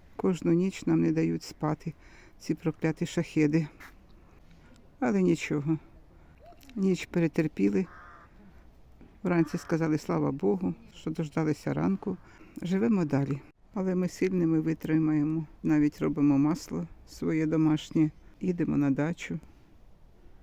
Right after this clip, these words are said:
щоб зовсім не зійти з ума. А на дачі добре. На дачі взагалі за все забувається. Зверніть увагу, як гарно уходить в зиму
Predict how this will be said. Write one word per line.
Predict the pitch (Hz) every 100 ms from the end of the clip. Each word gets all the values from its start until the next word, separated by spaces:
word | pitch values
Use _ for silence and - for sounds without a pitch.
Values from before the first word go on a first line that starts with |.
| - - - - - - -
щоб | - 175 160
зовсім | 160 151 - 156
не | 151
зійти | 151 143 147
з | 147
ума. | 147 139 143 - - - - - - - - - - - - -
А | - 160
на | 156 156
дачі | 160 - 151
добре. | 156 143 151 151 - -
На | -
дачі | 165 160 - 156
взагалі | - 151 156 175 - - - - - - - - -
за |
все | 151 165
забувається. | 156 147 151 135 127 135 - 151 - - _ - - -
Зверніть | 190 190 190 185 185
увагу, | 185 180 180
як | 175 180
гарно | 202 196 170
уходить | 170 - 175 175 -
в |
зиму | 165 165 202 180